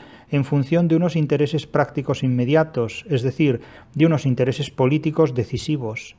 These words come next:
Las ideologías incorporan materiales heterogéneos, desde los que disponen su propia justificación lógica, consecuencia del rigor impuesto por el desarrollo de los saberes críticos,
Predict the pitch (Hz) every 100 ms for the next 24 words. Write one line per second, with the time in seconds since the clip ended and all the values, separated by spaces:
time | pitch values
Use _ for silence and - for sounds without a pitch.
0 | _ - - - - 151 147 151 151 151
1 | - 202 185 180 - 151 151 147 175 185
2 | 175 151 143 156 165 160 - 127 - 156
3 | 127 107 107 - 139 135 131 131 - 127
4 | - - 160 151 143 127 165 160 156 147
5 | - 131 131 127 - 131 127 147 139 123
6 | 117 113 - - - - - 143 135 147
7 | 151 135 143 135 120 123 143 151 143 151
8 | 147 147 147 143 131 - 123 131 143 147
9 | 135 127 123 117 - 143 147 127 - 127
10 | -